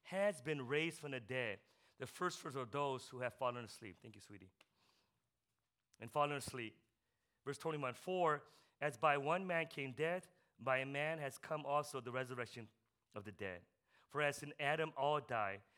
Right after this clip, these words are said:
so also in Christ shall all be made alive. But each in his own order, Christ the firstfruits, even at his coming,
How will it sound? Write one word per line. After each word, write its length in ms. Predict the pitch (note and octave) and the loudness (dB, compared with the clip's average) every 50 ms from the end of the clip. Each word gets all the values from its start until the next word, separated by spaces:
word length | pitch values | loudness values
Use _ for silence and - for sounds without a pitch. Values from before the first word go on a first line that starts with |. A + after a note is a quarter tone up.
| _ _ | _ _
so 160 | - - C#3+ | -6 -4 0
also 320 | C3 C#3+ D3+ D#3 D#3 - D#3 | 4 4 4 4 4 2 -4
in 100 | C3+ B2 | -4 -4
Christ 460 | - - D#3+ D#3 D3 C#3+ C#3 - - _ - _ | -6 0 2 2 2 2 0 -6 -14 _ -20 _
shall 200 | - - C#3+ B2+ | -12 -6 -6 -2
all 240 | B2 B2+ C#3 D3 D3 | 0 2 4 4 2
be 160 | C3 C#3 C#3 | 2 0 -4
made 220 | B2+ B2 A#2+ B2 A#2 | -4 -4 -4 -2 -2
alive. 360 | A2+ A2 G#2+ G#2 F#2+ F2+ F2 - _ _ _ _ _ - | -2 0 0 0 0 -2 -4 -8 _ _ _ _ _ -8
But 120 | B2 B2+ - | -8 -8 -4
each 420 | - E3 D#3+ C#3 - - - - - - | -2 -2 -2 -2 -2 -6 -10 -10 -10 -10
in 80 | - C3 | -8 -6
his 180 | C3 B2 - - | -6 -6 -6 -4
own 340 | C3+ C#3+ D3 D3+ D#3 D3 D3 - _ _ _ _ _ _ - - | -2 0 0 0 -2 -4 -6 -12 _ _ _ _ _ _ -2 0
order, 380 | C#3+ D#3 D3+ B2+ A#2+ A2+ A#2+ | 2 2 2 2 0 -2 -4
Christ 400 | - - - - D3 D3 D3 - | -4 -6 0 2 2 2 2 0
the 60 | C#3+ | -8
firstfruits, 560 | - - D#3 D#3+ D3 - - B2 A#2 A2 - - | -8 -4 -4 -4 -4 -4 -8 -10 -10 -10 -12 -10
even 260 | - C#3 D3 C#3+ D3+ C#3+ - | -6 -6 -6 -6 -6 -6 -4
at 160 | C3+ C3 B2 | -4 -4 -4
his 300 | A2 C3 C#3 B2+ - - _ _ _ _ - - - _ _ - | -2 -4 -4 -4 -4 -10 _ _ _ _ -20 -20 -20 _ _ -10
coming, 420 | - - E3 D#3 C3+ A#2 G#2+ G#2 | -2 0 0 0 0 -2 -6 -6